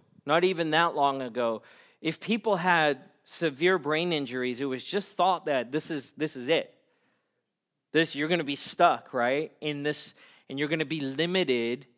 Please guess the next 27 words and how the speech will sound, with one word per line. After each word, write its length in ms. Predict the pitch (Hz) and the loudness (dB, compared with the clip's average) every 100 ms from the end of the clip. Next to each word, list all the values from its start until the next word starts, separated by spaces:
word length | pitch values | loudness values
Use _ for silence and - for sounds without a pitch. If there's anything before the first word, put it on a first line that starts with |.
| - | -10
in 180 | 139 | -6
your 180 | 139 131 | -2 -2
ability 640 | 127 127 156 156 131 123 120 | -2 0 2 2 0 -4 -6
for 180 | - | -6
your 160 | 127 127 | -4 -4
brain 420 | 110 139 135 123 | -4 -2 -2 -4
to 140 | 117 120 | -8 -8
heal. 240 | 151 131 | -2 -2
What 200 | 117 143 | -2 -2
we 120 | 147 | -2
do 240 | 139 143 226 | -6 -4 -2
know 240 | 196 147 | 0 0
is 180 | 139 123 | -2 -2
this, 300 | 175 147 - - - | 0 0 -2 -12 -4
that 160 | - 151 | 4 4
we 160 | 156 226 | 4 2
use 420 | 220 190 190 - | 2 0 -2 -2
just 280 | 185 190 147 | -2 -2 -2
a 80 | |
fraction, 880 | 131 - 160 190 214 - 139 110 104 - _ _ _ _ - | -6 -6 -2 -2 -2 -6 -6 -8 -10 -16 _ _ _ _ -6
just 200 | 208 190 | -4 -4
a 60 | |
fraction 960 | 160 - - 196 240 - - 117 110 117 _ _ _ _ _ _ _ | -8 -12 -6 0 2 0 -6 -6 -10 -18 _ _ _ _ _ _ _
of 180 | 151 147 | 2 4
our 120 | 151 | 4
brain 300 | 127 156 156 | 4 0 -2
capacity. 760 | 143 120 139 139 - 117 110 - | -6 -4 -2 -2 -6 -12 -14 -16